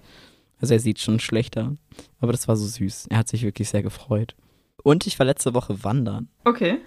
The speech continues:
Speaker 2: Mitten in der Nacht. Und dann bin ich auf den Haneberg gelaufen, nachts.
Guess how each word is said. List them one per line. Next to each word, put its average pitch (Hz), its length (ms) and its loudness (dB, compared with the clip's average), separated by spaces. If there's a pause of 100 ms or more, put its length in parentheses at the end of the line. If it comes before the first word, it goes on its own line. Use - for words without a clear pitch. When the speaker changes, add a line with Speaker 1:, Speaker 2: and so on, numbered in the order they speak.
Speaker 2:
Mitten 147 320 4
in 139 100 6
der 131 120 2
Nacht. - 360 -6
Und 131 100 -4
dann 131 100 -2
bin 131 100 -2
ich 135 140 -2
auf 127 80 -4
den 135 160 -2
Haneberg 165 400 2
gelaufen, 113 580 -6 (200)
nachts. - 420 -4